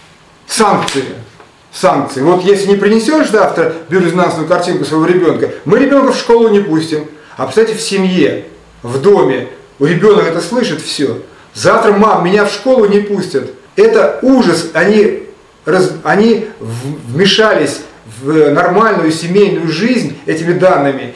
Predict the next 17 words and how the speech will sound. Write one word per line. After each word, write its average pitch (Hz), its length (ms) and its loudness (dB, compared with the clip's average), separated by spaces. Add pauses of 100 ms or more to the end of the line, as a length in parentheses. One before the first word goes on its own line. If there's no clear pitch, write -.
и 143 80 2
формируют, 185 920 2
просто, 190 360 0 (180)
просто 196 520 2
нагло 180 440 2
совершенно 170 480 0
формируют 190 560 0 (120)
совершенно 180 520 0
незаконно 185 840 2
эти 185 200 2
базы 180 340 0
данных 190 460 0 (200)
у 131 60 -14
себя. 131 420 -4 (560)
Для 139 80 -2
того, 214 300 4
чтобы 202 480 2